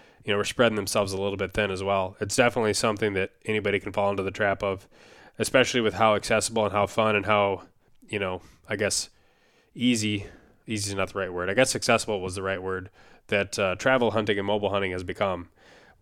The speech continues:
We all have the right gear for it now, and all of the information on how to be successful, the kind of the steps to follow for those types of trips, a lot of the resources for,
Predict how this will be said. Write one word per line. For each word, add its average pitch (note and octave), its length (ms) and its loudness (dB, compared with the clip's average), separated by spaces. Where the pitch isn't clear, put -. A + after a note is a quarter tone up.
We G#2+ 140 0
all G#2+ 160 6
have G#2 160 4
the G2+ 100 0
right G2 200 0
gear A#2+ 220 2
for A#2 260 2
it G#2 80 -4
now, A2+ 360 0
and G2+ 600 0
all A2+ 160 4
of G#2+ 80 0
the G#2+ 120 0
information G#2+ 600 0
on G2 320 -4
how - 160 4
to A2 80 2
be G#2+ 380 -2
successful, B2 600 0
the G#2+ 100 -6
kind G#2 160 0
of G2 40 0
the F#2 60 0
steps - 300 0
to - 100 -12
follow A2 400 2
for A#2 220 -4
those A2 160 0
types A2 240 0
of G#2+ 60 -12
trips, - 460 -2
a - 40 -2
lot G#2 120 6
of G#2 60 2
the G#2 80 0
resources G#2+ 580 -2
for, G2 460 -4